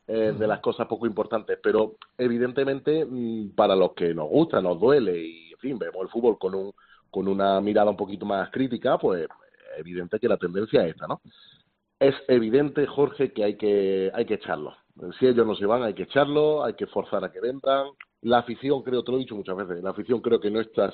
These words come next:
Speaker 1: siendo del todo consciente del papel que puede jugar.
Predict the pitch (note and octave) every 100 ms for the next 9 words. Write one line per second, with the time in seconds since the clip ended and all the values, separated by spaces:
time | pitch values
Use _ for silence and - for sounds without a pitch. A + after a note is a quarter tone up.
0 | - A2 G#2 F#2+ F#2+ F#2 A2 G#2+ G2+ F2+
1 | A2 G#2 F#2 F2+ - G2+ G2 F2+ F#2 E2+
2 | E2 A2